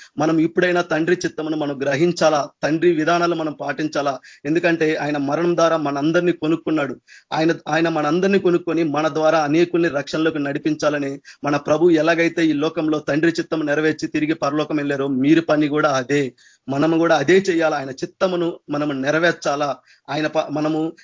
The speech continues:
ఆయన రక్షణలోకి అనేకుల్ని మనం తీసుకురావాలా. కాబట్టి ఈ లోకంలో మనం ఉంటే లోక గుణగణాలు మనలో ఉండకూడదు. కాబట్టి ఆయన పైనున్న వాటిని వెతకాలా.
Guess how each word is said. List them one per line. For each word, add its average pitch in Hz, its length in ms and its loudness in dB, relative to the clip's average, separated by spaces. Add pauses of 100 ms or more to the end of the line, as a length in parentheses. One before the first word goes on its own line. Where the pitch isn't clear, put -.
(160)
ఆయన 156 160 0
రక్షణలోకి 175 640 0
అనేకుల్ని 180 520 2
మనం 160 320 -4
తీసుకురావాలా. 151 720 0 (160)
కాబట్టి 151 460 -2 (160)
ఈ 147 60 0
లోకంలో 180 480 2
మనం 165 220 -2
ఉంటే 156 320 -2
లోక 147 280 -2
గుణగణాలు 151 520 0
మనలో 139 340 -4
ఉండకూడదు. 139 760 -2
కాబట్టి 143 520 -2 (280)
ఆయన 151 220 0
పైనున్న 165 480 2
వాటిని 160 300 0
వెతకాలా. 139 540 -4